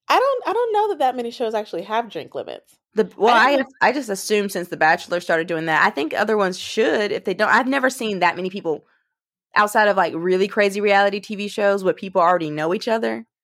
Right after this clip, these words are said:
Speaker 2: like,
Speaker 1: I was like,
Speaker 2: sloppy
Speaker 1: "You must
Speaker 2: drunk.
Speaker 1: not watch M T V dating shows."
Speaker 2: I know, so
Speaker 1: Those
Speaker 2: I was gonna say,
Speaker 1: kids get
Speaker 2: M T V,
Speaker 1: drunk.
Speaker 2: M T V was
Speaker 1: <laughs>
Speaker 2: different. Jer-, Jersey Shore type stuff was different. I'm talking about just,
Speaker 1: I
Speaker 2: like, the
Speaker 1: think
Speaker 2: regular
Speaker 1: I think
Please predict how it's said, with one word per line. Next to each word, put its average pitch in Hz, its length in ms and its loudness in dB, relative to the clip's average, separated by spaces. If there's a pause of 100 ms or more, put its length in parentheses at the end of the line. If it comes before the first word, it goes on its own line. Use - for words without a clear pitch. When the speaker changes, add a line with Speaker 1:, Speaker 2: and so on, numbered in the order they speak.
(320)
Speaker 2:
like, 165 240 -8
Speaker 1:
I 196 40 -6
was 196 140 0
like, 170 120 4
Speaker 2:
sloppy 214 80 -6
Speaker 1:
"You 440 100 2
must - 100 2
Speaker 2:
drunk. 131 100 -2
Speaker 1:
not 185 100 0
watch 180 240 0
M 190 120 -6
T 196 120 -10
V 175 160 -8
dating 151 320 -6
shows." 92 380 -12
Speaker 2:
I 311 80 2
know, 381 160 4
so 466 60 0
Speaker 1:
Those 302 100 4
Speaker 2:
I - 40 0
was 370 120 -10
gonna - 0 -
say, 254 240 2
Speaker 1:
kids 165 160 -18
get 175 400 -2
Speaker 2:
M 427 80 2
T 403 160 4
V, - 80 2
Speaker 1:
drunk. - 500 0
Speaker 2:
M 330 100 -2
T 392 120 0
V - 140 2
was 294 80 -2
Speaker 1:
<laughs> 277 60 -2
Speaker 2:
different. 196 340 -6
Jer-, 233 200 2
Jersey 285 380 2
Shore 226 260 0
type 220 220 0
stuff 202 200 -2
was 185 120 -6
different. 185 360 -2 (400)
I'm 262 120 0
talking 262 320 0
about 190 540 2 (440)
just, 190 180 -2
Speaker 1:
I 202 40 6
Speaker 2:
like, 185 100 2
the 208 60 4
Speaker 1:
think 175 160 2
Speaker 2:
regular 180 600 -2 (560)
Speaker 1:
I 269 100 4
think 427 200 2